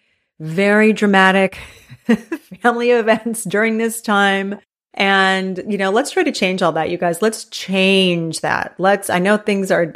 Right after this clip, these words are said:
always never gonna go completely as planned, but if things are kinda hot in your life or somebody else's life, like, don't add, you know, gasoline to the flame, so to speak. Just, you know, take a step back and go, "You know, we don't need to do this this year.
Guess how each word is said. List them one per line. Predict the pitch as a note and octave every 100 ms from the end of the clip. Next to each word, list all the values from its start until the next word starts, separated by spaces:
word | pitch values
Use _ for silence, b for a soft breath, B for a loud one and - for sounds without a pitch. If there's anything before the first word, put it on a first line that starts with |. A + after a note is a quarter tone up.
| -
always | F3 F#3 F3+ E3+ - -
never | G3 F3+ F#3+
gonna | F#3 F3+
go | F3 E3
completely | F3 E3 F3 F3
as | E3 D#3+
planned, | - F3+ E3+ E3 D#3+ D#3+
but | F3 E3+ - b b b b
if | - -
things | C#4+ C#4+
are | C4+
kinda | C4 B3+ F3+
hot | - A3 G#3
in | F#3+
your | G#3
life | G3 G3 G3
or | F3+
somebody | F3 F#3 F3
else's | E3+ E3+ - F3
life, | E3+ E3 E3 E3
like, | F3
don't | F3+ G3
add, | F3 E3+ E3+
you | F3
know, | E3
gasoline | E3 D#3 D#3+ D#3+ F3 E3+ E3
to | E3 D#3
the | D#3+
flame, | - E3 E3 E3
so | - D#3+
to | D#3+
speak. | D#3 - E3 D#3+
Just, | - A3+ -
you | C4
know, |
take | B3+ D4+ D4
a |
step | - C4 B3+
back | A3 A3+
and |
go, | B3
"You | C#4 E4+
know, | G#4 G#4+
we |
don't | A4 G#4+
need | G#4
to | F#4
do | F#4
this | G#4+ G4+
this | C#4+ C4
year. | G3 E3+